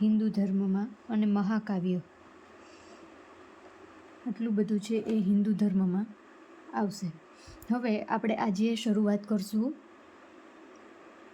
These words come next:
પુરાતાત્વિક શોધ અને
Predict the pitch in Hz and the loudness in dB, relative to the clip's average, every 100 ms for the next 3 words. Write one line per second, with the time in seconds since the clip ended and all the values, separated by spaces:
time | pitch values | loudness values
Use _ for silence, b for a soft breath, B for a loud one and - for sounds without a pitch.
0 | - - - - - - - - - - | -20 -20 -20 -20 -20 -20 -20 -20 -20 -20
1 | - - B B B - 233 233 226 214 | -20 -20 B B B -4 0 0 2 0
2 | 202 202 220 - 233 214 - - - 220 | 0 -2 -4 -4 0 0 -2 -12 -4 0
3 | 196 269 | 2 2